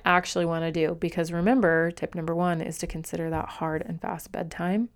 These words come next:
And that cannot be negotiated more than one night a week. It really can't. And if you're letting your kids stay up late on Friday, Saturdays, it's non-negotiable every other day, all the other five days <laughs> out of the week,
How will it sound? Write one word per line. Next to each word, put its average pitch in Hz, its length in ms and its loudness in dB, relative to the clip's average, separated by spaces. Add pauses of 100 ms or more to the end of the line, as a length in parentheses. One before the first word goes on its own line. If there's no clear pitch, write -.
(760)
And 185 160 4
that 208 200 2
cannot 180 600 4 (500)
be 190 160 4
negotiated 175 960 2 (240)
more 185 180 6
than 175 200 4
one 165 180 0
night 165 180 -2
a 160 60 0
week. 165 420 -2 (420)
It 185 140 6
really 190 300 8
can't. 165 440 2 (500)
And 185 120 8
if 185 180 6
you're 180 300 6
letting 170 420 4
your 165 140 -4
kids 165 320 -4
stay 170 220 0
up 160 140 0
late 170 180 4
on 170 140 -2
Friday, 165 300 2
Saturdays, 190 680 4
it's 185 160 2
non-negotiable 170 760 2
every 185 320 -2
other 120 180 -2
day, - 440 -2
all 170 200 2
the 170 120 2
other 170 140 -2
five 175 260 -4
days - 360 -6
<laughs> - 40 -20
out 185 140 -4
of - 120 -4
the - 60 -4
week, - 400 -6